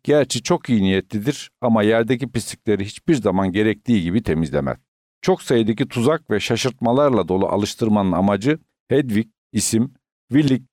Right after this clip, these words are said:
istekli ve fekt, süpürüyor sözcüklerini C H ile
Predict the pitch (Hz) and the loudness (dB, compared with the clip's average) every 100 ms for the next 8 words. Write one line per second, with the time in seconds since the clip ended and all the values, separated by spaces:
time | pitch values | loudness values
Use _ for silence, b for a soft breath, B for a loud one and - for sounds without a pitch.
0 | _ 110 - 110 101 139 160 160 110 107 | _ -4 0 -2 0 2 2 0 -2 -2
1 | - 143 127 - _ - - 127 139 147 | 0 0 -2 -4 _ -16 -12 -2 2 4
2 | 110 - - 98 85 90 98 98 120 165 | 4 0 -2 -2 -2 -4 -2 2 2 2
3 | 160 _ _ _ _ _ _ _ _ - | -2 _ _ _ _ _ _ _ _ -6
4 | 90 127 135 113 147 151 117 104 110 160 | 2 4 4 2 2 2 2 2 2 0